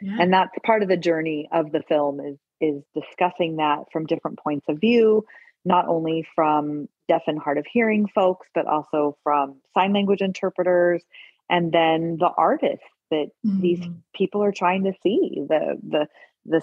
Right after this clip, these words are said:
Speaker 2: singers, the musicians, the theater actors, and comedians. So I, what I lacked in knowledge about filmmaking, I definitely made up for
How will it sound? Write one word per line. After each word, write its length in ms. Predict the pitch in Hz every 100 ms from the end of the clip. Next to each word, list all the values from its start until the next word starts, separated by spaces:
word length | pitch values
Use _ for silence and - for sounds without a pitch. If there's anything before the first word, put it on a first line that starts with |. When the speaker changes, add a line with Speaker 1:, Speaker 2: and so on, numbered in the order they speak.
| -
Speaker 2:
singers, 600 | 208 202 165 160 160 156
the 580 | 156 - 156 156 156 151
musicians, 920 | - 170 175 180 175 170 151 151 151 147 - - 151 _ _ -
the 300 | 156 156 151 -
theater 560 | 214 208 185 170 165 -
actors, 720 | 160 165 - 160 156 151 151 - -
and 460 | 156 156 156 160 -
comedians. 640 | - 165 160 147 120 - 170 _
So 240 | 160 151 147 - - _ -
I, 560 | 175 165 165 160 160 - _ _ _
what 360 | 185 180 196 196
I 140 | 185
lacked 640 | 180 170 156 208 - - - -
in 340 | 196 180 175 -
knowledge 720 | 175 165 156 165 185 190 180 -
about 320 | 160 147 151 -
filmmaking, 720 | - 175 202 226 - 269 262 254 - _ _
I 200 | 180 160 _ -
definitely 960 | 170 - 175 170 - 180 175 160 160 -
made 380 | 170 165 165 165 -
up 140 | 170 _ -
for 420 | 214 214 214